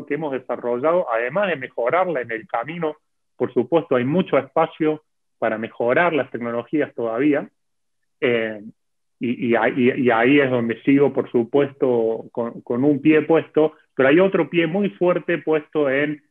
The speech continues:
capacitar, en llevar la tecnología. Hemos, por ejemplo, en el inicio del veinte veinte, justo antes del, del arranque de la,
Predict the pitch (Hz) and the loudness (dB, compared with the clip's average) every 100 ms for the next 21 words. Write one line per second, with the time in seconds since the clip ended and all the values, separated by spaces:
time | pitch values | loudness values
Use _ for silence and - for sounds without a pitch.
0 | _ - 147 151 - 131 131 120 120 120 | _ -2 0 0 -4 -4 0 0 -2 0
1 | 139 160 165 151 127 127 127 123 151 143 | 2 2 0 -4 -6 -2 -2 -4 -2 0
2 | 143 - _ - 139 151 143 _ 131 127 | 0 -4 _ -4 -2 -2 -4 _ -4 -2
3 | 127 160 170 165 160 160 - _ _ _ | 0 -2 -2 -2 0 0 -4 _ _ _
4 | _ _ _ _ _ 139 127 117 117 123 | _ _ _ _ _ -4 -2 -2 -4 -2
5 | 156 156 151 131 143 147 143 143 151 139 | -2 0 2 2 2 0 2 2 2 -2
6 | 139 208 202 151 147 147 143 127 117 117 | -2 0 0 2 0 0 0 0 -2 -8
7 | - 117 117 120 156 165 151 139 123 117 | -8 -6 -4 0 0 0 0 0 0 -2
8 | 113 | -6